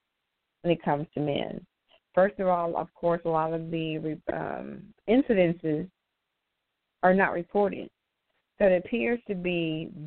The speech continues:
very low, and it's really hard because men are embarrassed or make up excuses. Then it's hard to get reliable estimates. And in addition,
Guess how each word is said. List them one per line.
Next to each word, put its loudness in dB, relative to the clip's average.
very 4
low, -2
and -4
it's -10
really -4
hard -2
because 0
men 0
are 2
embarrassed 0
or 6
make 2
up 2
excuses. -4
Then 2
it's -4
hard 2
to -6
get 0
reliable 2
estimates. -4
And 2
in 4
addition, 2